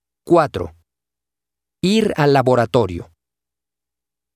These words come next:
Nati y yo fuimos al laboratorio.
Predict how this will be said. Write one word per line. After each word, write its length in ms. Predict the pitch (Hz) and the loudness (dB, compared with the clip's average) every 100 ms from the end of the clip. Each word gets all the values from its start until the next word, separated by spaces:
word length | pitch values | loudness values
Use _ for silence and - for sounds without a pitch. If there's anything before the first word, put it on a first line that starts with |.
| _ _ _ _ _ _ _ _ _ _ _ _ _ _ _ _ _ _ _ _ _ _ _ _ _ _ _ - | _ _ _ _ _ _ _ _ _ _ _ _ _ _ _ _ _ _ _ _ _ _ _ _ _ _ _ -2
Nati 560 | 113 127 185 - 147 | 2 2 0 0 -2
y 100 | 101 | -2
yo 220 | 101 143 196 | 0 0 2
fuimos 520 | - 170 185 190 - | 0 2 2 0 -2
al 140 | 147 139 | 0 2
laboratorio. 800 | 131 127 117 - 123 98 82 | 2 0 0 0 0 0 -8